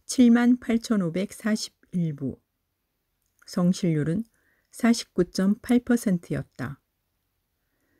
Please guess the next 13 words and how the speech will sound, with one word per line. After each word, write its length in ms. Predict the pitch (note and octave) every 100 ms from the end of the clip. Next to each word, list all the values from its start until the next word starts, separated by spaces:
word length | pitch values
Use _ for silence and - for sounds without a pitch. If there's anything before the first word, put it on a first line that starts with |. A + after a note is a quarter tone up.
| _ _ _ _
그렇다면 640 | A3 A3+ A3+ A3 G#3 G3+ - _
에이비씨 480 | G3+ G#3 A3+ A#3 A3+
협회에서 500 | B3 - A#3 A#3+ A#3+
공표한 680 | G3 F#3 - F3 G3 D3+ A2+ _ _ _ _ _
조선일보 800 | - E3+ G3+ F#3 F3+ E3+ G3 -
유료 280 | F#3 G#3 A3
구독자의 800 | - G3 G3+ - D#3+ E3 G3+ - _
백십육만 880 | F#3 - - G3+ G3 G#3 G#3+ A3 F#3+
명에다가 720 | E3 D#3+ D#3+ C#3+ D#3 D3+ C3 _ _ _ _ _
조사에서 600 | G3 G3+ G#3 G#3 - G3+
나온 320 | E3 D3+ D#3
성실률을 760 | - G3 G3 - E3+ D#3 E3 F#3
대입하면 640 | F#3 E3 - D3+ C#3 E3